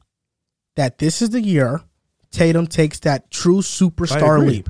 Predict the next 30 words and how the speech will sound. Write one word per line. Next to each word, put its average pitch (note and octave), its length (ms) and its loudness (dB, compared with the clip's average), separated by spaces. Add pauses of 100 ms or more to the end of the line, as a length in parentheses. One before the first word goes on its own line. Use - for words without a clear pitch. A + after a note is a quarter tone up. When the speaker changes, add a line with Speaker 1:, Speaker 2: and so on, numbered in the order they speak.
Speaker 2:
He's D3 160 -6
a F#3 40 -4
superstar. D3+ 160 -4
Speaker 1:
which E3+ 280 0
he G3+ 200 4
has G3 220 2
taken F3 360 -2
that D#3+ 180 2
leap D3+ 200 2
already. D3 480 0
Speaker 2:
I F3 60 -18
agree. F3 140 -10
Speaker 1:
Top, F#3 320 2
finished E3+ 300 -2
top F3+ 240 -2
five F3+ 260 2
or D3 60 -6
top - 260 -8
six, D#3+ 160 -8
I D3+ 60 -2
don't D3 100 0
know, C3 140 -2 (220)
in E3+ 120 -2
M F3+ 140 2
V F3+ 100 0
P F3 200 -2
voting. C#3 380 -2 (340)
<clears throat> - 300 -16
Next F3+ 420 -2
year, A3 360 0